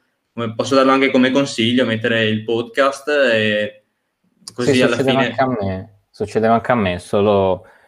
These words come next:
Speaker 2: eh, sia in macchina o in bici, quando andavo al lavoro, sì, cercavo sempre di,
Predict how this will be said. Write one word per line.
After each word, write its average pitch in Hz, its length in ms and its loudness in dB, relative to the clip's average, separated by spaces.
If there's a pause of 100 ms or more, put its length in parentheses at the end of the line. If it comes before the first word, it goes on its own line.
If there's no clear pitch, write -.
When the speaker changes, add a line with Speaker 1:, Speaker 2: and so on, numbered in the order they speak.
Speaker 2:
eh, 107 120 -2
sia 117 180 0
in 107 100 2
macchina 104 520 0
o 95 400 4
in 95 140 -6
bici, 92 320 -8
quando 87 220 -10
andavo 92 240 -8
al 92 60 -6
lavoro, 95 760 0 (240)
sì, 95 200 -8
cercavo 92 380 -2
sempre 95 420 -4
di, 90 380 0